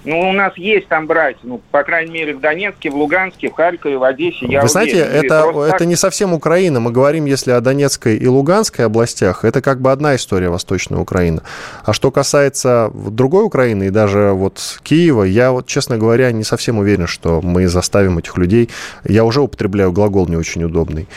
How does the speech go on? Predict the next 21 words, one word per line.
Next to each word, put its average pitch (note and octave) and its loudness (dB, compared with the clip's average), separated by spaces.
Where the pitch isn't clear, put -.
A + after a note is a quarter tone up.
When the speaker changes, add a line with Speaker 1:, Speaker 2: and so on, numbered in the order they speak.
Speaker 2:
э, - 0
заставим A#2 2
этих G#2 -6
людей A#2 2
нас G2 -2
полюбить. F#2 -4
Понимаете? A2 -2
Speaker 1:
А G3+ 0
пусть B3+ -6
они, G3+ 2
э, E3 2
находят, F3 -2
э, C3 0
друг D#3 -4
друга F#3 2
и C3 -2
сами, D3+ -2
э, G#2 -2
решают C#3 0
свои C3 0
проблемы. B2 -6